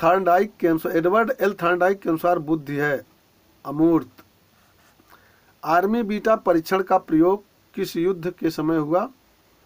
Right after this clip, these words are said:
इसमें किसी युद्ध के समय नहीं हुआ था, ना फ्रांसीसी क्रांति, ना अमेरिकी क्रांति, ना प्रथम विश्व युद्ध, किसी में नहीं हुआ था।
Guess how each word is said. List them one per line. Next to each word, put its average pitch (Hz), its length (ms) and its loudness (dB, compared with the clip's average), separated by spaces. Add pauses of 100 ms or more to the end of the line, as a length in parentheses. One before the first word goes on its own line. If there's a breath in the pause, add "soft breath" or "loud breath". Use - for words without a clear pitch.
(400 soft breath)
इसमें 156 300 -4
किसी 156 260 -6
युद्ध 160 160 -2
के 165 80 -4
समय 170 180 -2
नहीं 165 140 2
हुआ 165 120 0
था, 175 160 -4 (320)
ना 143 280 -8
फ्रांसीसी 143 560 -10
क्रांति, 160 280 -4
ना 147 80 -4
अमेरिकी 147 300 -6
क्रांति, 156 220 -6
ना 151 60 -8
प्रथम 151 320 -10
विश्व 151 60 -10
युद्ध, 147 160 -12
किसी - 140 -10
में 160 80 -2
नहीं 156 100 -2
हुआ 160 140 -4
था। 180 180 -10